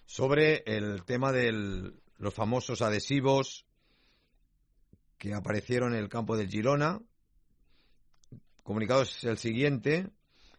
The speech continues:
"Ante la aparición de imágenes en la grada visitante del Estadio Montilivi el pasado fin de semana, con la utilización de la imagen de Ana Frank y su posible vinculación con nuestro club y nuestra afición,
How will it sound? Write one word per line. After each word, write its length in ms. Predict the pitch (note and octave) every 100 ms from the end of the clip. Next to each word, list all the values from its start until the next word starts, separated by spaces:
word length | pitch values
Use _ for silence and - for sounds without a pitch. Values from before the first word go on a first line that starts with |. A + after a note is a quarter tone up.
| _ -
"Ante 240 | A#2 A#2
la 80 | B2
aparición 400 | B2 A#2+ C#3+ D#3+
de 60 |
imágenes 460 | D#3 D#3+ D#3 D3+ C3+
en 80 | B2
la 80 | A#2
grada 200 | C#3 C#3+
visitante 500 | C3 A#2+ C3+ C3+ C3
del 80 |
Estadio 280 | A2+ - B2+
Montilivi 460 | B2 A2 A2+ B2+ C3
el 80 | A2+
pasado 280 | G#2 B2
fin 140 | A#2 A2+
de 60 | G#2
semana, 520 | A2+ A#2+ B2+ C3 F#3 _ - - - _ _ -
con 160 | C3
la 60 | B2+
utilización 560 | A#2+ A#2+ B2+ G#2+ C3+
de 80 | C#3
la 60 | B2+
imagen 360 | B2 C3 B2+
de 80 | A#2
Ana 160 | B2+ A#2+
Frank 320 | B2 C#3+ D3+
y 20 |
su 120 | A#2 G2
posible 320 | G#2 B2 B2+
vinculación 420 | A2+ A#2+ A2 B2
con 100 | A2+
nuestro 260 | A2 G2+ G#2+
club 240 | C3 C#3+
y 40 | B2+
nuestra 200 | G#2 G#2+
afición, 540 | G2 B2+ C3+ D3+ D3